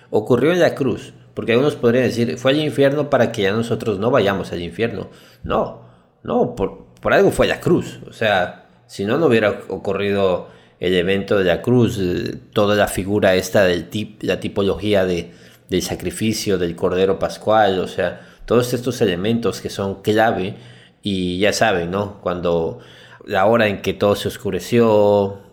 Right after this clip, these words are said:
toda, todos los eventos, fenómenos naturales que ocurrieron, precisamente porque, eh, nunca en la historia ha habido tanto pecado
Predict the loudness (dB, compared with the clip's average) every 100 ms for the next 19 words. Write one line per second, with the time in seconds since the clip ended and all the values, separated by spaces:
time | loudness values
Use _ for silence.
0 | -18 0 4 4 2 2 4 4 2 0
1 | 0 -2 -4 -4 -4 -2 -2 -2 -4 -2
2 | 0 0 -2 -10 -8 -4 -2 -2 -4 -8
3 | -20 -20 _ -4 0 2 2 0 -2 -2
4 | -4 -2 -4 -6 -6 -20 -20 -20 _ _
5 | -4 -2 -2 -2 -2 0 0 0 -6 -18
6 | _ -6 -2 -2 0 2 4 4 0 -2
7 | -4 0 -2 -2 -2 -2 -4 -2 -2 0
8 | 0 0 -6